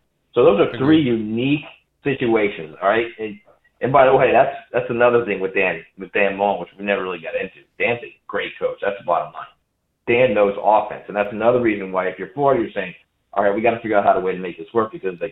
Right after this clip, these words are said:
Speaker 1: guy does as good or better than anyone in the country. That's the number one thing that, that is now running college football, and that's offense. So anyway, back to your point. Um, those are three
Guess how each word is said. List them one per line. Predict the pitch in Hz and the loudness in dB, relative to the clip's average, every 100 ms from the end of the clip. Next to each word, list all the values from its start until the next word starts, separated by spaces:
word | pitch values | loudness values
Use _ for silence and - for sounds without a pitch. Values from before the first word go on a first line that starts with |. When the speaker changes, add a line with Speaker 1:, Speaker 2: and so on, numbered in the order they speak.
| - | 2
Speaker 1:
guy | 98 107 95 92 - _ _ _ - | 4 4 2 -2 -8 _ _ _ 2
does | 104 101 - | 2 2 0
as | 104 101 - | -2 -2 2
good | 123 | 4
or | 127 | 4
better | 110 110 | 2 2
than | 95 | 0
anyone | 98 117 123 110 | -2 -2 0 0
in | 98 | -4
the | - | -2
country. | 113 110 101 | -2 0 -2
That's | - | -2
the | |
number | 90 101 113 | -4 -2 0
one | 107 104 | -2 -2
thing | 101 98 | -4 -4
that, | 87 - _ - | -6 -8 _ -2
that | 98 95 | -2 -2
is | 95 | -8
now | 92 92 | -4 -4
running | 85 101 104 90 85 | -2 -2 -2 -6 -2
college | 90 87 - | -2 -2 -6
football, | 104 - 71 | -10 -10 -20
and | |
that's | 76 95 | -12 -4
offense. | 95 95 - _ _ _ _ _ - | -4 -4 -10 _ _ _ _ _ 0
So | 131 | 4
anyway, | 143 110 | 4 4
back | 131 139 | 4 2
to | 131 | -2
your | 117 - | -4 0
point. | 143 107 - | 0 -2 -4
Um, | 101 95 - _ _ _ _ _ _ _ _ _ | -8 -8 -16 _ _ _ _ _ _ _ _ _
those | 147 156 | 2 4
are | 175 - | 4 2
three | 131 160 156 131 - | 2 6 6 2 -4